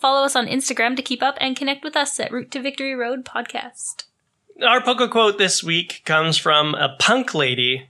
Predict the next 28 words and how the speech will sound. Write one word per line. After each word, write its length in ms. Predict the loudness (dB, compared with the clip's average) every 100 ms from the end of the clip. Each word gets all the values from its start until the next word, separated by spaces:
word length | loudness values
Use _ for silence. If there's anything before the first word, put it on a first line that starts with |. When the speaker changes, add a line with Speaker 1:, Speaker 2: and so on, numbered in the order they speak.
| -4
Speaker 1:
Nice. 300 | 2 4 4
Speaker 2:
in 400 | 2 0 -2 -6 -6
Cafe 400 | 0 2 4 2
Classe 680 | 2 2 2 2 4 4 0 -8 -4
Speaker 1:
There's 220 | -4 -4
punks? 680 | -6 -4 -4 -4 -10 -10 -6 -2
Speaker 2:
in 340 | 0 2 0
X 360 | -4 -6 -6 -4
and 160 | -2
Y. 320 | -2 -4 -6 -10 _ -8
Speaker 1:
Whoa. 640 | -2 0 -2 -4 -8 -14 _ -20 -20 -20 -20 _ _ _ _
Speaker 2:
And 560 | -6 -2 -2 -2 -6 -12 -12
she 260 | -4 0 2
says, 680 | 2 4 4 4 2 -2 -4 _ _ _ -6
"Don't 340 | 4 4 4
ever 240 | 2 2 2
doubt 360 | 2 2 2
yourself 460 | 0 0 2 2 0
because 280 | -6 -2 -2
of 120 | -2
what 260 | 0 0 0
people 300 | -4 -2 0
say 580 | 2 4 4 2 -2 -10 _
or 240 | 4 4 4
because 380 | 2 2 2
of 140 | 2 0
the 80 | -2
times." 840 | 2 4 6 4 0 -2 -2